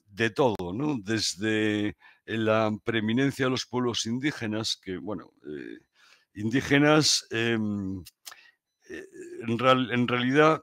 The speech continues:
eh, difíciles de, de dilucidar en qué grado de indigenismo tienen, porque realmente la, la población más mistificada del mundo, no hay más que darse un paseo por Quito o por cualquier ciudad colombiana,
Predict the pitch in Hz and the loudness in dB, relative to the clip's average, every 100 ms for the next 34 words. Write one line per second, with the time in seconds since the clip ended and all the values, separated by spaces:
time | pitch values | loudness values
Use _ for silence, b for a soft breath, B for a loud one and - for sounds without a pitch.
0 | _ 98 95 90 82 - 92 95 120 - | _ -12 -10 -10 -12 -14 -20 _ -6 -4
1 | 151 - 135 135 113 98 120 117 113 113 | -6 -2 2 2 2 2 2 2 2 0
2 | 113 98 117 110 104 - 120 127 117 - | -2 -2 -2 -2 -4 -4 0 2 2 -2
3 | 120 120 120 107 110 110 - 117 113 107 | 0 2 4 2 0 -4 -4 -4 -4 -4
4 | 107 135 143 135 123 107 98 98 101 110 | -6 -4 -2 -2 -4 -8 -12 -10 -6 -4
5 | 113 113 104 131 117 b b b b 104 | -4 -4 -6 -8 -8 b b b b -4
6 | 107 104 104 104 87 80 - 98 107 101 | 2 4 4 0 -6 -14 -12 -4 -2 -2
7 | 101 101 87 85 _ 67 76 76 67 _ | -4 -8 -10 -20 _ -20 -18 -18 -20 _
8 | 113 110 95 131 120 117 - 113 - - | -2 0 0 0 2 0 -2 -2 -4 0
9 | - 113 120 113 113 113 135 131 113 110 | 0 2 2 2 2 0 0 0 0 -2
10 | 113 110 110 104 - 104 98 - 107 95 | -2 -2 -4 -2 -2 -4 -4 -6 -6 -6
11 | 95 90 - - 95 95 90 - 92 85 | -10 -8 -10 -8 -6 -6 -6 -8 -10 -10
12 | B B B B _ 104 98 120 117 - | B B B B _ -6 -6 -4 -4 0
13 | 120 120 113 117 117 127 127 131 135 | 4 4 4 2 2 2 2 2 -2